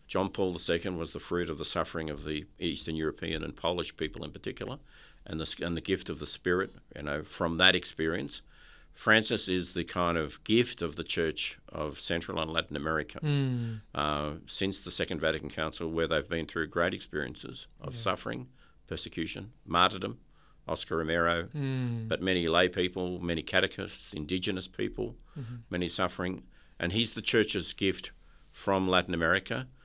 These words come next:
Speaker 2: Mm.
Speaker 1: to the chur-, universal Church. And the fruit of that experience is a certain simplicity, a certain openness, a lack of formality,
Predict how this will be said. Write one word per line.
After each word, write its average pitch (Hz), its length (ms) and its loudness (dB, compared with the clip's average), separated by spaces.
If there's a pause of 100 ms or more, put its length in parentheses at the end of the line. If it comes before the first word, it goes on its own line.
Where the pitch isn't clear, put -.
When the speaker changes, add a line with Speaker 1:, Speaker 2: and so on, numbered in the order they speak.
(140)
Speaker 2:
Mm. 139 340 -8
Speaker 1:
to 135 340 8
the 113 80 4
chur-, 95 340 4
universal 98 500 4
Church. - 460 -2 (140)
And 90 280 0
the 90 100 -8
fruit 135 320 8
of - 240 0
that 107 180 8
experience 78 560 0
is 78 220 -6 (380)
a - 60 6
certain 107 320 8
simplicity, 127 760 2
a 87 80 0
certain 85 520 0 (440)
openness, 101 720 2
a 82 60 -2
lack 95 300 6
of 78 80 -6
formality, 87 1040 0